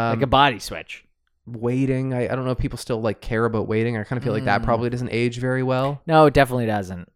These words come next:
Speaker 2: He was just floating around until he, and
Speaker 1: Floating
Speaker 2: then even
Speaker 1: around.
Speaker 2: his X, X-Men movies weren't good until he managed to, like,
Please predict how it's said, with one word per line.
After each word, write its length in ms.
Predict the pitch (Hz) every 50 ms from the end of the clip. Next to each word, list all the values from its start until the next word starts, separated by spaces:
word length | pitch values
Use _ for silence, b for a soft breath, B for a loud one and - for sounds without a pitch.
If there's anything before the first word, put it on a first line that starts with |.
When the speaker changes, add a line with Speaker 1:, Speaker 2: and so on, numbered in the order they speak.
| _ -
Speaker 2:
He 100 | - 277
was 100 | 320 330
just 140 | 349 -
floating 300 | - - 349 359 339 302
around 340 | 277 247 254 311 302 190 135
until 240 | 135 135 - - 180
he, 320 | 156 156 165 165 165 - - _
and 80 | - -
Speaker 1:
Floating 140 | 233 262
Speaker 2:
then 100 | 285 285
even 180 | 294 311 349 320
Speaker 1:
around. 40 | 285
Speaker 2:
his 100 | 302 269
X, 220 | 277 302 330 - -
X-Men 540 | 262 - - - 269 - - - 277 226
movies 300 | 196 175 160 160 156 131
weren't 340 | 131 131 139 143 143 127 - -
good 320 | 131 120 107 95 - - - _ -
until 280 | - 139 - - 165 160
he 140 | 160 175 151
managed 380 | 143 143 147 147 139 - -
to, 60 | - 131
like, 240 | 131 120 113 -